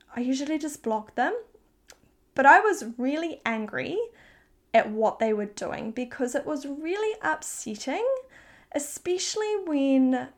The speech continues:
students or artists are new in their career and you are just getting started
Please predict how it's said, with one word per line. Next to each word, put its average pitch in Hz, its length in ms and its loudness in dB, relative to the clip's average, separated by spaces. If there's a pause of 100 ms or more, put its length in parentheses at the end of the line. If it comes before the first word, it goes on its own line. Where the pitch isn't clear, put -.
students 240 840 -4
or 214 220 -10
artists 247 400 2
are 240 60 2
new 226 440 0
in 226 180 0
their 220 140 -4
career 214 640 -2 (280)
and 240 280 2
you 240 260 2
are 220 640 0 (520)
just 349 300 -6
getting 339 220 0
started 285 640 2